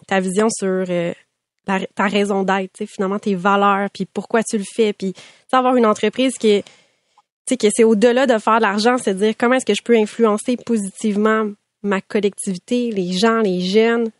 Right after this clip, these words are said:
Tu sais, c'est, ça fait du bien à entendre. C'est quoi le next pour toi ?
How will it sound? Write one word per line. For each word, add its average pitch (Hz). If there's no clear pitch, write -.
Tu 208
sais, -
c'est, 190
ça -
fait 190
du 175
bien 226
à 208
entendre. 233
C'est -
quoi 302
le 208
next 208
pour -
toi ? 214